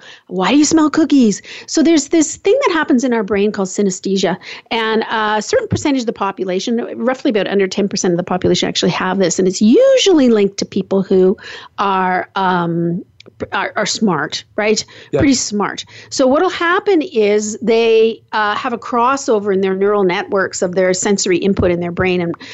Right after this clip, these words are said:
Speaker 1: and so you get people who, uh, mathematicians who might read a row of numbers, and all the prime numbers appear to them in a particular color.
Speaker 2: Oh, wow.
Speaker 1: Yeah,
Speaker 2: Okay.
Speaker 1: isn't that amazing,
Speaker 2: Yeah,
Speaker 1: right?
Speaker 2: yeah, yeah.
Speaker 1: So,
Speaker 2: I don't
Speaker 1: you
Speaker 2: have
Speaker 1: know,
Speaker 2: that.
Speaker 1: they go one, three, five, whatever, seven, blah.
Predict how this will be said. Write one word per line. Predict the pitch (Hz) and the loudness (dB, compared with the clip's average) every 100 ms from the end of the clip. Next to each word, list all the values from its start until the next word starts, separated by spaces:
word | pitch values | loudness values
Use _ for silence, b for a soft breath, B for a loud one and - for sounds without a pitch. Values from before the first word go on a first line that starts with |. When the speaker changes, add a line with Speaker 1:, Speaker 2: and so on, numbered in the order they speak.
| B | B
Speaker 1:
and | 214 208 | -2 -2
so | - 247 247 175 165 262 440 - | 0 2 2 2 4 4 2 -2
you | 226 | -2
get | 214 233 - | 0 -2 0
people | 311 311 311 | -2 0 -2
who, | - 277 247 240 226 B B B - | 0 2 4 4 0 B B B -4
uh, | 220 | -2
mathematicians | 226 240 247 - 302 247 185 175 | -2 0 0 0 -2 -2 -4 -6
who | - | 0
might | 214 220 220 - | 2 2 0 -2
read | 220 240 | 0 2
a | 240 | 2
row | 220 208 | 2 2
of | 190 | 0
numbers, | 202 220 110 - - B B | -2 -2 -6 -8 -14 B B
and | 208 | 0
all | 214 | 0
the | 220 | 0
prime | - 240 302 285 | 0 0 2 2
numbers | 208 233 170 - - - _ _ _ - | 2 0 -2 -4 -12 -16 _ _ _ -12
appear | 208 - 240 | -6 0 2
to | 220 | 2
them | 208 196 | 2 0
in | |
a | 185 | -2
particular | 190 185 185 185 | -4 -6 -6 -6
color. | - 185 170 - _ _ _ _ _ _ - | -4 -4 -4 -10 _ _ _ _ _ _ -4
Speaker 2:
Oh, | 131 | 2
wow. | 135 139 113 - | 4 2 0 -4
Speaker 1:
Yeah, | 233 | -4
Speaker 2:
Okay. | - | 0
Speaker 1:
isn't | 240 254 | 2 2
that | 233 | 2
amazing, | 208 208 247 214 | 0 0 0 0
Speaker 2:
Yeah, | 185 208 | -2 0
Speaker 1:
right? | 240 | 0
Speaker 2:
yeah, | 262 131 | 0 -2
yeah. | 127 123 B B | -6 -10 B B
Speaker 1:
So, | - 302 | -2 0
Speaker 2:
I | |
don't | 285 | 2
Speaker 1:
you | 277 | 0
Speaker 2:
have | 269 277 294 | 0 0 0
Speaker 1:
know, | |
Speaker 2:
that. | 247 | -2
Speaker 1:
they | 262 | -2
go | 254 240 | 2 2
one, | 202 226 269 233 | 2 2 0 -2
three, | 254 262 240 | 0 0 0
five, | 262 240 214 | 0 0 0
whatever, | 226 233 | 0 -2
seven, | 226 269 233 196 | -2 -2 0 0
blah. | 220 | 0